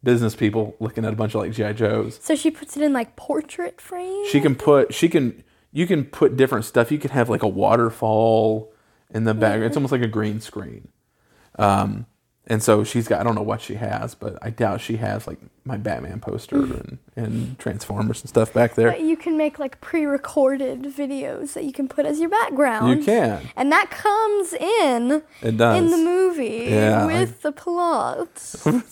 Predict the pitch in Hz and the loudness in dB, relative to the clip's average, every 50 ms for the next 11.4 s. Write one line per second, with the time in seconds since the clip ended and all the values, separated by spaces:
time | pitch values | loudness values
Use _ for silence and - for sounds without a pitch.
0 | 254 254 302 254 208 220 277 285 285 294 302 254 170 123 - - - - 127 123 | 2 4 4 4 4 4 6 6 8 8 8 6 6 4 2 0 2 4 6 6
1 | 113 113 117 117 107 - - - - _ - - 139 135 139 143 131 120 151 143 | 6 6 4 0 -2 -6 -10 -20 -20 _ 4 4 6 6 6 4 4 4 6 6
2 | 139 139 147 175 202 190 160 135 - - 151 160 151 151 196 196 190 180 196 196 | 6 6 6 4 4 4 4 2 2 2 2 2 2 4 4 4 4 4 4 4
3 | 165 135 123 - 139 127 131 123 127 127 127 123 - _ - 127 131 147 160 165 | 4 4 2 -2 -4 -2 0 0 0 0 -2 -2 -4 _ -4 -2 0 2 2 4
4 | 160 160 151 151 143 139 135 135 127 123 113 - 127 117 95 - 101 - - _ | 6 4 4 4 4 2 2 2 2 2 4 4 4 4 4 2 -4 -10 -12 _
5 | _ _ _ _ _ _ - - 110 110 - - 117 - 139 117 117 117 117 113 | _ _ _ _ _ _ -6 -4 -4 -2 0 -2 0 2 2 2 2 2 0 0
6 | 107 101 - - - 117 - 98 101 107 101 92 - - 113 101 95 - 117 113 | 0 0 -2 -4 -8 -8 -4 0 2 2 2 2 0 0 0 0 0 0 0 0
7 | 110 107 - 131 127 135 131 123 120 107 104 104 104 - - _ _ _ - - | 0 2 4 4 4 4 4 4 4 4 4 2 0 -4 -12 _ _ _ -16 -6
8 | - - 143 147 135 127 123 117 117 113 - - 120 110 110 - 117 104 101 101 | 0 0 2 2 4 4 2 2 2 0 0 0 2 2 0 0 -2 -2 -2 0
9 | 113 113 120 127 120 - - 107 104 113 - 110 - - 107 117 - 101 101 - | 2 4 4 4 2 2 0 -4 -6 -6 -8 -6 -2 -2 -2 -2 -4 -8 -8 -4
10 | - 127 117 107 107 110 - - _ _ _ _ _ _ _ _ - 107 110 113 | -2 -2 0 0 -2 -4 -8 -12 _ _ _ _ _ _ _ _ -2 0 2 2
11 | 113 110 - - 107 104 95 - | 2 2 2 0 0 0 0 -4